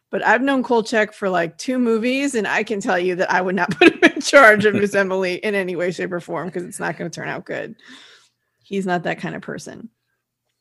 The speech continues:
So apparently all his answers are a little terse and kind of cynical, and he's probably not <laughs> taking these people very seriously. So Carl smirks as Vincenzo reads one, and he kind of keeps typing. And then Vincenzo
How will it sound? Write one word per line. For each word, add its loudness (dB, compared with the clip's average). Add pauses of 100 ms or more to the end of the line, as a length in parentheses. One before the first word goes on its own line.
(120)
So 0
apparently 0
all 2
his -2
answers -2
are -2
a -2
little -2
terse -2
and -4
kind -4
of -4
cynical, -2 (340)
and -4
he's -2
probably 2
not 4
<laughs> -
taking -4
these -6
people -10
very -4
seriously. -8 (480)
So 6
Carl 2
smirks 0
as -6
Vincenzo -2
reads -4
one, 0
and -2
he -4
kind -4
of -6
keeps -8
typing. -4
And -4
then -2
Vincenzo 0